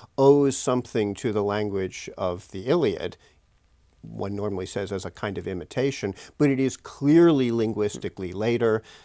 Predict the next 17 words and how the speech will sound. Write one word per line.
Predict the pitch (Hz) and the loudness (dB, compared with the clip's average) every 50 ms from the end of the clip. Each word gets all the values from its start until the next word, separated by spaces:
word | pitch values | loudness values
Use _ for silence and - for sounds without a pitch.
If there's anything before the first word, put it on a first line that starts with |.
| _ _ - | _ _ -4
Um, | 107 104 95 101 - _ _ - | -4 -4 -4 -6 -10 _ _ -6
it | 123 107 | -6 -6
is | 104 98 - | -6 -8 -10
clearly | - - - - - 131 131 143 147 143 139 131 120 107 107 | -14 -16 -16 -8 -2 2 4 6 6 6 4 4 2 0 -2
linguistically | 104 101 101 98 87 98 95 - - - 95 - 95 90 95 | -4 -4 -6 -4 -6 -8 -8 -8 -10 -14 -12 -12 -12 -14 -4
different. | - 107 110 107 - - 104 95 95 92 - - _ _ _ - | -2 -2 -2 -2 -2 -4 -4 -4 -4 -6 -10 -16 _ _ _ -8
These | 123 127 139 147 135 - | -2 0 2 2 2 0
are | 127 123 120 117 113 | -2 0 0 0 0
both | 110 - - 123 123 139 131 - - _ | -2 -2 0 0 2 2 0 -2 -10 _
products | - - 127 120 131 131 117 95 90 - - - - - - - | -8 -4 -2 -2 0 0 0 -2 -2 -4 -10 -14 -16 -14 -12 -4
of | - 110 104 101 104 | -2 -2 0 0 -2
an | 101 101 | -6 -6
oral | 95 101 101 95 90 90 | -4 -4 -4 -4 -6 -6
tradition, | - - 101 104 139 165 - - 127 120 - - - - | -8 -8 -4 -2 -2 -2 -2 -2 -4 -4 -4 -8 -4 0
an | 131 131 | 2 2
oral | 117 123 123 127 123 | 4 4 4 2 2
tradition | 113 - - 107 104 107 107 - - 123 110 | 0 -2 -4 -2 0 0 0 -2 -4 -4 -4